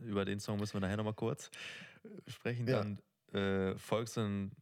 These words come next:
Speaker 1: Fanfare.
Speaker 2: War ein Album, genau, das war
Speaker 1: War
Speaker 2: das
Speaker 1: ein
Speaker 2: nächste
Speaker 1: Album,
Speaker 2: Album.
Speaker 1: zweite Album. Lost Item, dann nochmal eine E P in neunzehn.
Speaker 2: Aber die kamen nicht auf dreitausend Grad, sondern auf Under Your Skin Records.
Speaker 1: Okay.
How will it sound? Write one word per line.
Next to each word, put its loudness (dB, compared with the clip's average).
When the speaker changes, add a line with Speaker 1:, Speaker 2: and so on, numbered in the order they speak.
Speaker 1:
Fanfare. 0
Speaker 2:
War 6
ein 2
Album, 2
genau, 4
das 2
war 4
Speaker 1:
War 4
Speaker 2:
das 4
Speaker 1:
ein 4
Speaker 2:
nächste 2
Speaker 1:
Album, 2
Speaker 2:
Album. 0
Speaker 1:
zweite 0
Album. 0
Lost 0
Item, 0
dann 0
nochmal 0
eine 2
E 0
P -2
in 0
neunzehn. -2
Speaker 2:
Aber 4
die 0
kamen 2
nicht 2
auf 0
dreitausend 2
Grad, 2
sondern 2
auf 0
Under 2
Your 4
Skin 0
Records. 4
Speaker 1:
Okay. 2